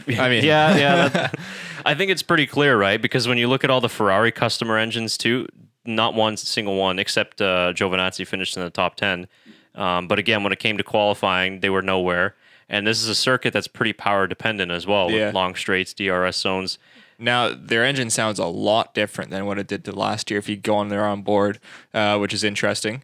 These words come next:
Speaker 1: Uh, but it was the most reliable engine out of all the, all the four engine manufacturers. So there's that to be a positive about.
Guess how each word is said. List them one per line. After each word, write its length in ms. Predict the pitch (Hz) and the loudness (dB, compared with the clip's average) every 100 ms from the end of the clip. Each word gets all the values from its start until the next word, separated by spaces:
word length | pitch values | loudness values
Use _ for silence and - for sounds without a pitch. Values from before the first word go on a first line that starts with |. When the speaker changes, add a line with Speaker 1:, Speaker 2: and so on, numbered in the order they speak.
| _ 107 | _ 0
Speaker 1:
Uh, 320 | 107 107 107 | 2 2 0
but 400 | 104 185 185 - _ - | 2 2 0 -4 _ -4
it 120 | 127 | 0
was 240 | 127 135 | 2 0
the 80 | 131 | 0
most 220 | 135 143 | 0 0
reliable 440 | 139 127 165 180 107 | 2 2 4 2 2
engine 260 | 101 104 | 0 -4
out 140 | 95 98 | -6 -4
of 100 | 101 | 0
all 200 | 104 104 | 0 0
the, 80 | 113 | -2
all 160 | 101 107 | 0 0
the 60 | 104 | 0
four 260 | - 110 | 0 2
engine 300 | 76 110 110 | 2 2 0
manufacturers. 720 | 104 104 110 117 127 104 104 | 0 0 2 0 0 -4 -2
So 140 | - 104 | 0 2
there's 220 | 117 110 | 0 2
that 260 | 127 147 - | 0 0 -2
to 80 | 107 | -2
be 140 | 117 | -2
a 60 | 110 | 0
positive 420 | 113 104 - - | 2 0 0 -6
about. 280 | 71 53 | -2 -2